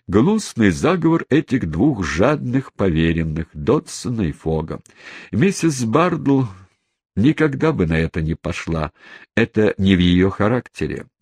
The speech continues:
И повода у нее нет. Какая нелепость! Какая нелепость!» «О ее характере, — сказал Уорд с улыбкой, — вы, конечно, судить можете. Я не хочу вас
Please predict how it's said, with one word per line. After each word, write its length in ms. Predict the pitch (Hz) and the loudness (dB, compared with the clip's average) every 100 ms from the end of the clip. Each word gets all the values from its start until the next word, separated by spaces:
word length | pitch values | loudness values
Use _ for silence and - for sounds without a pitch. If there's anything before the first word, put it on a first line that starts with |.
| - | -4
И 100 | 190 | -2
повода 560 | - 123 131 123 117 113 | 0 2 2 2 0 2
у 100 | 120 | 2
нее 280 | 110 107 104 | 4 4 4
нет. 460 | 95 101 - - _ _ - | 2 0 -2 -20 _ _ -8
Какая 400 | 87 - - 196 | -8 -2 -2 0
нелепость! 840 | 151 127 117 123 - - - - _ - - - | 2 2 2 0 -6 -18 -20 -20 _ -20 -20 -8
Какая 640 | - 139 - 156 202 190 175 | -2 -2 0 0 2 2 0
нелепость!» 920 | 160 160 135 139 - 85 - - - _ _ - - - - | 2 4 2 0 -4 -8 -8 -20 -20 _ _ -20 -20 -20 -2
«О 100 | 95 | 0
ее 240 | 87 85 | 2 2
характере, — 720 | 90 95 156 196 - 95 80 78 | 0 -2 -2 -4 -4 -2 -2 -4
сказал 500 | - 98 80 85 80 _ - | -4 -2 0 0 0 _ 0
Уорд 400 | 87 82 82 - | 2 2 -2 -10
с 180 | - 92 | -6 -2
улыбкой, — 540 | 87 80 - - 80 | 0 -2 -4 -6 -4
вы, 100 | 113 | -2
конечно, 580 | - 147 131 - 113 - _ | -2 -2 -2 -4 -6 -6 _
судить 420 | - 120 107 123 | -4 -2 0 -2
можете. 540 | 113 131 110 78 - 85 | -2 0 0 -2 -6 0
Я 100 | 110 | 0
не 120 | 147 | 0
хочу 320 | 160 160 - | -2 -2 0
вас 240 | 92 85 | 0 -2